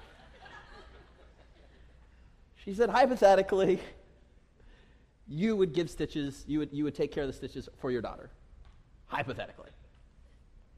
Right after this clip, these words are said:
I'm thinking to myself, it was gonna be a couple grand or figure this thing, and some of you are gonna think I'm a horrible,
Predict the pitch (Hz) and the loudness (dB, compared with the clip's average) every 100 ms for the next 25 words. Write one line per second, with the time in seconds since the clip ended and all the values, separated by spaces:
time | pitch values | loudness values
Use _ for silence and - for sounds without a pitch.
0 | - - - - - - - - - - | -20 -20 -20 -20 -20 -20 -20 -20 -20 -20
1 | - 160 165 147 135 120 123 113 165 160 | -18 -10 -6 -4 -4 -4 -4 -4 -4 -4
2 | 135 127 110 156 143 123 117 120 139 143 | -4 -6 -6 -8 -8 -8 -6 -6 -6 -6
3 | 143 139 139 - - - - - - 113 | -6 -6 -8 -12 -20 -20 -20 -20 -12 -10
4 | - 139 131 127 123 123 123 - 135 139 | -6 -6 -4 -6 -8 -8 -8 -6 -8 -6
5 | 143 139 139 143 131 117 110 - - 135 | -6 -6 -6 -8 -6 -6 -8 -12 -6 -2
6 | 139 139 147 147 | -2 -2 -4 -4